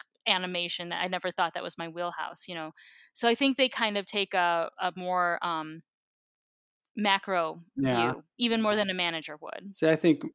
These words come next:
Speaker 1: of your career.
Speaker 2: I think what I, you know, that's, a career coach would be great since I have so many different projects in different areas,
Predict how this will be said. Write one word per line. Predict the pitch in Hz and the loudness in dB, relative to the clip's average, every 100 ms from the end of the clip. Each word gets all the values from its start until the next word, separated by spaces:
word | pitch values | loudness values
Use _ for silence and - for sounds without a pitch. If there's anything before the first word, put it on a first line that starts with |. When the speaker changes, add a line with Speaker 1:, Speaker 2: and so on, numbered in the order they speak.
| _ - | _ -6
Speaker 1:
of | 202 175 | -6 -4
your | 165 - - | -8 -8 -14
career. | - | -2
Speaker 2:
I | 170 220 | 4 4
think | 233 190 | 4 6
what | 156 | 6
I, | 147 147 | 8 6
you | 143 151 | 6 6
know, | 143 135 | 6 6
that's, | 160 160 - - | 6 6 0 -6
a | - | -6
career | - 170 170 | 0 4 6
coach | 151 135 131 | 6 6 2
would | |
be | 123 117 | 0 4
great | 127 135 - | 6 4 2
since | 131 120 | -4 2
I | 127 | 2
have | 127 | 2
so | - 139 | 2 2
many | 127 123 | 2 0
different | 123 120 - | -2 -6 2
projects | 139 127 127 - | 4 4 2 -2
in | 120 | -2
different | 120 120 123 - | -2 -4 -6 -2
areas, | 127 127 123 117 117 - | 0 4 6 4 4 -2